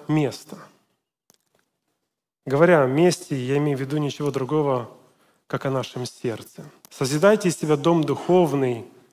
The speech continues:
для того, чтобы приносить жертвы. Сделайте из себя место для того, чтобы там ваши жертвы возносились к Господу». В ветхое время Господь усмотрел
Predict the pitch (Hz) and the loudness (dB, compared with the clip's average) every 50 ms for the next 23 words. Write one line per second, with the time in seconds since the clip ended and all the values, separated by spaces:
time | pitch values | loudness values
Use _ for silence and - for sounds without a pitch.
0 | _ _ _ _ _ _ _ _ _ _ 139 127 - 147 147 156 151 - 156 143 | _ _ _ _ _ _ _ _ _ _ -6 -4 -4 -2 -4 -4 -4 -4 -6 -6
1 | - - 143 139 131 - - 151 139 123 - - - _ _ _ _ _ _ _ | -4 -4 -4 -4 -4 -4 -4 -6 -6 -6 -8 -16 -20 _ _ _ _ _ _ _
2 | _ _ _ _ 123 110 110 123 143 147 143 123 107 - - - - - - _ | _ _ _ _ -14 -10 -6 -2 0 0 0 0 -2 -8 -12 -14 -16 -16 -20 _
3 | _ _ _ _ _ _ _ _ _ _ _ _ _ _ _ _ _ 175 151 127 | _ _ _ _ _ _ _ _ _ _ _ _ _ _ _ _ _ -12 -10 -10
4 | 117 113 147 190 196 190 185 - 160 147 - - 151 147 147 143 135 135 131 135 | -6 0 2 4 4 4 2 0 -4 -4 -4 -6 -6 -2 -2 -2 0 0 -2 0
5 | 151 160 156 156 147 - - - 135 127 117 120 127 - - 131 139 143 135 - | 0 2 2 0 -2 -4 -8 -6 -6 -6 -4 -6 -8 -6 -4 -4 -2 -4 -4 -4
6 | - 131 127 120 - - - _ 180 175 170 156 143 131 120 - - - _ _ | -8 -8 -8 -8 -10 -12 -6 _ 2 2 4 2 2 0 -2 -8 -12 -20 _ _
7 | _ _ _ _ _ _ _ _ 127 143 131 - - 135 117 113 110 113 123 147 | _ _ _ _ _ _ _ _ -4 -4 -4 -4 -6 -8 -8 -8 -8 -4 0 2
8 | 165 156 156 160 - 131 120 120 131 131 127 139 127 - - 160 143 127 131 123 | 2 2 2 -2 -8 -10 -6 -4 -4 -2 -2 -2 -4 -4 -4 -4 -4 -4 -4 -8
9 | - - - - - _ _ _ _ _ _ _ _ _ _ _ - 143 120 120 | -8 -12 -20 -20 -20 _ _ _ _ _ _ _ _ _ _ _ -14 -12 -6 -2
10 | 139 135 120 - - - 127 113 117 113 - _ - - - - - 165 190 185 | -2 -2 -2 -4 -6 -10 -10 -10 -10 -14 -14 _ -20 -20 -20 -2 2 2 2 2
11 | - - 202 156 127 135 170 185 180 156 139 131 123 - - - - - _ _ | 2 -2 -2 0 2 2 2 4 4 4 2 2 0 -6 -12 -20 -20 -20 _ _
12 | _ _ _ _ _ 139 127 - - 214 190 180 - - 160 151 - 165 165 160 | _ _ _ _ _ -6 -6 0 2 2 2 2 0 2 0 0 2 4 4 4
13 | 160 151 143 135 | 4 4 2 0